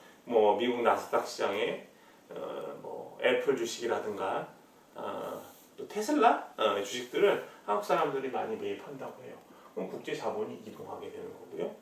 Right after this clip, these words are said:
그 다음에 노동력의 이동 같은 경우에는, 음, 우리나라에 들어와 있는,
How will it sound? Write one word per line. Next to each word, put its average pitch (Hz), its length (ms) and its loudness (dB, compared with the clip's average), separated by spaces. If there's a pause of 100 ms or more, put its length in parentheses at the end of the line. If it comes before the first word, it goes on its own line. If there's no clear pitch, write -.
(460)
그 175 100 8
다음에 208 260 12
노동력의 139 760 10
이동 135 180 6
같은 117 320 4
경우에는, 107 680 -2 (500)
음, 104 480 -6 (380)
우리나라에 120 640 6
들어와 101 320 8
있는, 87 340 0